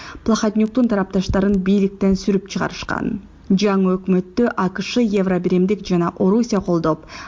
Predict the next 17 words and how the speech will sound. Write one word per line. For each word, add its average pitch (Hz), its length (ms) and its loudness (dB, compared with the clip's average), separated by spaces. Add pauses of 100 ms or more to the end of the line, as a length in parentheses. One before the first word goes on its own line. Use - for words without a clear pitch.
ал 196 120 2
эми 233 160 4
Плохотнюк 226 600 -2
Молдовадан 196 600 2
чыгып 220 320 -6
кетүүгө 196 540 2 (340)
мажбур 196 460 0
болгон. 160 480 -4 (380)
Быйыл 240 340 2
жыл 202 240 0
башында 202 480 -2
Кошмо 190 260 -2
Штаттардын 185 600 0
мамлекеттик 175 560 -2
катчысы 185 520 -2
Майк 175 360 0
Помпео 240 640 0